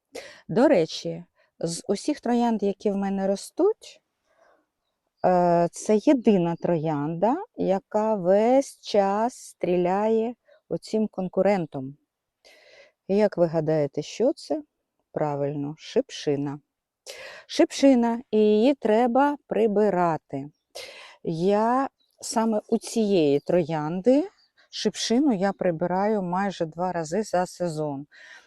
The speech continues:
Я не знаю, що це таке, від чого це залежить, але саме вона,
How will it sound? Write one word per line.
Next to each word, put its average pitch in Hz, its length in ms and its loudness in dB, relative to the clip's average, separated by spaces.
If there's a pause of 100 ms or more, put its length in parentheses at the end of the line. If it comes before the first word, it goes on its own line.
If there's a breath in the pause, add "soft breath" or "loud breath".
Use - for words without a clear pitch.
(140)
Я 226 200 2
не 254 160 4
знаю, 190 420 -4
що - 360 -6
це 175 240 -6
таке, 247 640 -4 (140)
від 175 180 -8
чого 170 280 -4
це 160 200 -4
залежить, 202 640 -2
але 196 240 -2
саме 180 400 -4
вона, 180 340 -6